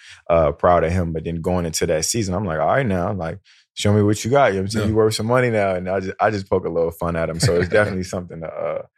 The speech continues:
Speaker 1: I would just love. I love doing. He actually came to the game, came to our
Speaker 2: Yeah,
Speaker 1: game
Speaker 2: he,
Speaker 1: the next
Speaker 2: he, yeah,
Speaker 1: day.
Speaker 2: I, I saw him over there. He, you
Speaker 1: Yeah.
Speaker 2: came to his game and he, he came to our game.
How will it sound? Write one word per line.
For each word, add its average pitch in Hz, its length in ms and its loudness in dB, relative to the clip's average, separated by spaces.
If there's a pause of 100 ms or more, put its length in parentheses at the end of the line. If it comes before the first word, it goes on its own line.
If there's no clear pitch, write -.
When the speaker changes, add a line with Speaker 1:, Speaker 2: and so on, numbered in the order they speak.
(320)
Speaker 1:
I 90 140 6
would 87 120 0
just 82 220 -2
love. 82 280 2
I 113 120 4
love 92 340 0
doing. 87 240 -2
He 131 120 4
actually 127 260 2
came 127 200 -2
to - 80 -2
the 110 80 0
game, 107 460 -2
came 113 160 0
to 107 60 0
our 104 160 6
Speaker 2:
Yeah, 139 120 4
Speaker 1:
game 123 60 4
Speaker 2:
he, 131 80 4
Speaker 1:
the 98 120 0
next - 140 2
Speaker 2:
he, 95 60 0
yeah, 127 200 4
Speaker 1:
day. - 60 -2
Speaker 2:
I, - 80 -2
I - 20 0
saw 151 200 0
him 156 60 0
over 147 80 -2
there. 135 160 -2
He, 147 80 -2
you 147 180 -4
Speaker 1:
Yeah. 143 60 -2
Speaker 2:
came 143 180 0
to 135 80 0
his 156 180 0
game 151 340 -2
and 117 120 -2
he, 139 260 -2
he 123 140 -6
came 135 280 -2
to 123 60 0
our 139 180 2
game. 135 380 -2